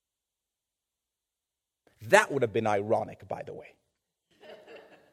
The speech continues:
She's an adulteress. And I am committing adultery in my mind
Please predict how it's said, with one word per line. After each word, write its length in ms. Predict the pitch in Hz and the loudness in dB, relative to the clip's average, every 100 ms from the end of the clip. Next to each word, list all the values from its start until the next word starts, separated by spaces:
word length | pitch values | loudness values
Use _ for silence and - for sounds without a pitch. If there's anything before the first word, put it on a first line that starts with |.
| 415 - 554 - - 359 - - - 440 403 403 _ _ _ _ _ _ _ | -20 -20 -20 -20 -20 -20 -20 -20 -20 -20 -20 _ _ _ _ _ _ _ _
She's 380 | - - 359 311 | 2 12 12 12
an 100 | 240 | 12
adulteress. 960 | 330 330 320 320 247 165 - - - - - - - - _ _ _ _ _ _ - _ - | 12 12 12 12 10 4 0 -12 -14 -16 -18 -20 -20 -20 _ _ _ _ _ _ -20 _ -6
And 200 | 123 135 | 2 4
I 220 | 147 170 | 6 6
am 240 | 143 117 | 6 2
committing 640 | - 113 110 151 165 151 | -6 -10 -4 0 4 6
adultery 600 | 139 117 143 143 120 127 - | 4 6 6 6 0 -2 2
in 160 | 156 | 2
my 220 | 151 151 | 6 6
mind 560 | 143 139 143 131 107 104 | 6 4 0 -4 -8 -14